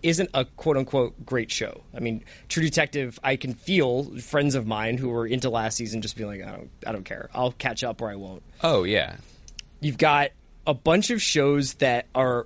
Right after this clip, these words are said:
Speaker 1: really good, but Unreal and Deutschland and Halt are not Breaking Bad, Mad Men, and, and Game
Speaker 2: Th-,
Speaker 1: of
Speaker 2: they're not,
Speaker 1: Thrones.
Speaker 2: they're not conversation
Speaker 1: Not,
Speaker 2: drivers.
Speaker 1: yeah, not n-, even ratings-wise as much as, like, well,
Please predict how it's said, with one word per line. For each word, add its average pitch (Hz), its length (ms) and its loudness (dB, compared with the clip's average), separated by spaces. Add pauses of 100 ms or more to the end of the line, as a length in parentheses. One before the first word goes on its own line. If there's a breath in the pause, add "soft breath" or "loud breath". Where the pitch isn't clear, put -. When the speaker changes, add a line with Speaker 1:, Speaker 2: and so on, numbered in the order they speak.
Speaker 1:
really 143 360 2
good, 123 420 -2 (1000)
but 139 280 4 (320)
Unreal 165 640 6
and 135 380 2
Deutschland 131 640 2
and 123 180 0
Halt 143 440 4
are 143 100 2
not 143 320 4 (920)
Breaking 139 400 2
Bad, 131 240 4
Mad 120 280 0
Men, 117 280 -2
and, 113 160 -4
and 107 360 -4
Game 113 120 -2
Speaker 2:
Th-, 104 80 0
Speaker 1:
of 107 60 -4
Speaker 2:
they're 147 100 4
not, 151 220 2
Speaker 1:
Thrones. - 180 -8
Speaker 2:
they're 143 120 2
not 135 180 2
conversation 117 600 2
Speaker 1:
Not, 78 60 -10
Speaker 2:
drivers. 78 240 0
Speaker 1:
yeah, 185 160 6 (120)
not 175 300 4
n-, 165 260 -2
even 147 260 -2
ratings-wise 131 640 2
as 120 120 -4
much 123 200 0
as, 117 120 -2
like, 120 200 -2
well, 120 120 0